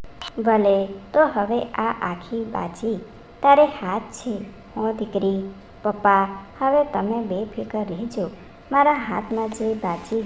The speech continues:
હોય એમાં બીજું કોઈ જીતી જ ન શકે." "રંગ છે દીકરી તારી અક્કલને ને રંગ છે તારી હિંમતને"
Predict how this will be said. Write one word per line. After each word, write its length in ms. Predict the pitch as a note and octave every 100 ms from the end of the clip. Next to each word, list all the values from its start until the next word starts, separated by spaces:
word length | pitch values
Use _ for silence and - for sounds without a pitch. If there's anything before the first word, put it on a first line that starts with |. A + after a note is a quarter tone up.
| G#3+
હોય 240 | A3 F#3 F#3 - - - -
એમાં 320 | G#3+ A3 A3
બીજું 460 | F#3 F3 A3 A3 G3+
કોઈ 200 | G3 G3 G3 - A#3+
જીતી 340 | B3+ B3 C#4+
જ 100 | C#4+
ન 300 | B3+ F#3+ G#3+ G#3+
શકે." 340 | - - - G#3 E3+ - - - - - - A3
"રંગ 220 | A3+ A3+
છે 240 | A3 A#3
દીકરી 460 | G#3 F#3+ F#3+ G3 G3 G3 - - - -
તારી 240 | C#4+ C#4+
અક્કલને 720 | C#4+ - F3 - G#3 B3+ A3 G3 - - -
ને 260 | B3+ C#4 C#4
રંગ 220 | F#3 F#3+ G#3+
છે 240 | - A3
તારી 320 | G#3+ A3 A3
હિંમતને" 720 | G#3+ G#3 F3 F#3 C4 - F3+